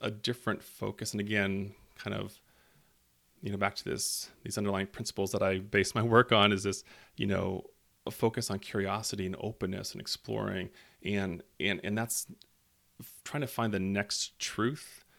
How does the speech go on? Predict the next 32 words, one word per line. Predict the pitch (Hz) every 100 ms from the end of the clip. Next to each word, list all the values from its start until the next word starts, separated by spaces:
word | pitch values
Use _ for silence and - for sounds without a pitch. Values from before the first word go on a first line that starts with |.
| - _
that's | 110 - - -
true | - - 113 110 110 107 104 - -
i-, | 110 98
in | 101 -
every | 104 110
single | - 113 104
context, | - 113 113 113 -
in | 110
every | 104
single | - 107 101 104 -
way. | 110 107 110 117 - - -
Um, | 110 98 -
I |
think | 123 135 113 - - _ _ _ _ _
that | 113 120 -
sets, | 117 - -
sets | - 110
yourself | 107 - 95
up | 98 -
for | - - - 101 101 104
kind | - 101
of, |
like, | 104 -
really | 104 101 95
limiting | 101 101 95 92 85
and | 98
narrowing | 107 95 95 98
your | 90
focus | - 104 104 107
as | 101 101
opposed | - 98 98 -
to | 107 95